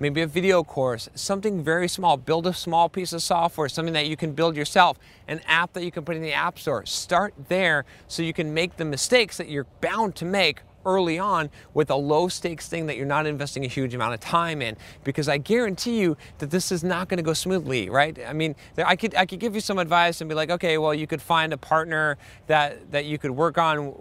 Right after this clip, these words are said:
on this idea, but maybe they're not gonna be as committed," right?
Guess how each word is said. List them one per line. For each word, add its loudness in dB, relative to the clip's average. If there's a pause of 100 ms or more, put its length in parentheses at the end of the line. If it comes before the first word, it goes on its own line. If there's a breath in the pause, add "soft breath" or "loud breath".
(160)
on 0
this -4
idea, 4
but 0 (260 loud breath)
maybe -4
they're 0
not 2
gonna -6
be 0
as -4
committed," 2
right? 2